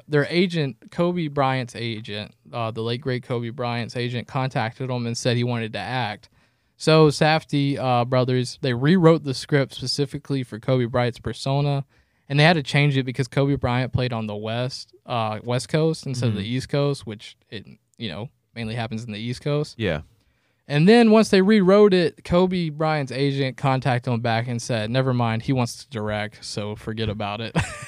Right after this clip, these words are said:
Speaker 2: Oh my goodness.
Speaker 1: And so,
Speaker 2: <laughs>
Speaker 1: and so they're like, "Well, this rewrite is just in the trash can."
Speaker 2: Yeah.
Speaker 1: And so they're like, "We're gonna go for, uh, contemporary filmmaking, just make it current." And, uh, so they contacted a guy that's playing right now named Joel Embiid.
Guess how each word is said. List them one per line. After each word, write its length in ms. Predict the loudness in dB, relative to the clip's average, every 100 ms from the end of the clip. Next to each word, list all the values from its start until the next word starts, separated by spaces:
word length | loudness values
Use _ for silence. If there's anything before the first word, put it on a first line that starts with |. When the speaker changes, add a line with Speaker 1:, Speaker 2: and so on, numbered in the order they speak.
| -18 -12 -4
Speaker 2:
Oh 120 | -4
my 140 | -4
goodness. 460 | -6 -6 -6 -8 -4 6
Speaker 1:
And 180 | 6
so, 120 | 6 4
Speaker 2:
<laughs> 640 | 6 4 4 -2 -4 -2
Speaker 1:
and 280 | 6 8 10
so 200 | 10 12
they're 240 | 12 10
like, 320 | 10 8 8
"Well, 540 | 8 10 12 10 8 4 _ _ _ _
this 240 | 4 4 6
rewrite 540 | 6 8 8 6 4
is 120 | 0
just 200 | 0 -2
in 160 | 0 0
the 80 | 0
trash 460 | 2 2 2 -2
can." 440 | -8 -6 -6 -6 -8
Speaker 2:
Yeah. 320 | -2 -2 -2 -2
Speaker 1:
And 140 | -2
so 180 | 4 6
they're 220 | 6 6
like, 360 | 6 6 4 2
"We're 100 | 2
gonna 180 | 2 4
go 220 | 4 4
for, 260 | 4 2
uh, 240 | 4 2 0
contemporary 840 | -2 -4 -2 -2 0 2 2 0
filmmaking, 680 | -2 -4 -4 -6 -8 -6 -4
just 180 | -6 -6
make 200 | -6 -6
it 100 | -10
current." 480 | -6 -4 -2 -4 -6
And, 240 | -6 -4
uh, 240 | -4 -4 -4
so 140 | -4
they 140 | -4
contacted 580 | -2 0 2 0 0 -2
a 80 | -4
guy 220 | -2 -2
that's 160 | -4 -4
playing 260 | -4 -2
right 160 | -4 -6
now 220 | -4 -4
named 240 | -2 -4 -2
Joel 280 | 0 2
Embiid. 440 | 0 -2 -4 -4